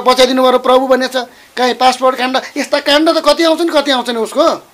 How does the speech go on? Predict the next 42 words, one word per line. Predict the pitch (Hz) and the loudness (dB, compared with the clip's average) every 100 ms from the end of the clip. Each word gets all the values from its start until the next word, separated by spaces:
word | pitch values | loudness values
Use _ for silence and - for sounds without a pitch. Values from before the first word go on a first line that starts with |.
| _ _ - | _ _ -2
भर्खर | 262 254 | 0 0
त | 311 330 | -2 -4
सुरु | 294 | -2
भएको | 330 247 233 202 | 2 2 2 0
छ। | 247 294 156 _ _ _ - | 0 0 -2 _ _ _ -8
त्यसले | 214 190 | -4 -2
गर्दाखेरि | 175 175 185 262 190 - - - 170 | -4 -4 -6 -6 -6 -10 -20 -18 -6
तपाईँले | 233 254 247 | -2 0 2
भनेको | 196 220 214 | 0 -2 -2
कुरा | 226 | -2
सत्य | - 240 247 | -2 -2 0
हो | 214 | -2
कि | 226 | -2
उहाँलाई | 269 233 220 | 0 0 0
सिध्याउने | - 214 240 262 | -2 -2 0 4
लागेका | 254 254 208 | 4 4 0
छन्। | 214 _ _ _ _ - | -12 _ _ _ _ 0
तर | 285 285 - | 2 2 -2
मलाई | 220 285 269 | -2 2 2
एक | |
ठाउँले | 269 262 | 2 2
अघि | 269 294 | 2 2
पनि | 302 | 2
भने, | 240 226 - - - - | 2 -2 -10 -20 -16 0
होइन | 214 285 | 2 0
यसलाई | - 247 277 | -4 -4 -2
गृहमन्त्री | 262 269 269 269 | -2 -4 -2 -4
भने | 254 | -2
काम | 254 262 | -2 -2
गर्न | 269 254 | -2 -4
देऊ, | 254 240 - | -6 -6 -2
काम | 247 | 0
गर्न | 254 214 | 0 -4
सक्दैन, | 233 247 262 254 240 - - - 269 | -4 -2 -2 -2 -6 -12 -16 -10 -4
सिद्धिहाल्छ | 302 339 311 294 | 0 4 6 6
नि | 277 285 | 4 4
भन्ने | 208 196 | 0 -2
मलाई। | 165 147 _ - | -4 -8 _ 0
कहाँ | 339 311 | 4 4
हुन्छ | 269 240 | 2 -2
त्यसरी? | 214 156 - _ - - | -6 -12 -18 _ -20 -6
खबरदार, | - 214 190 156 | 0 2 2 -2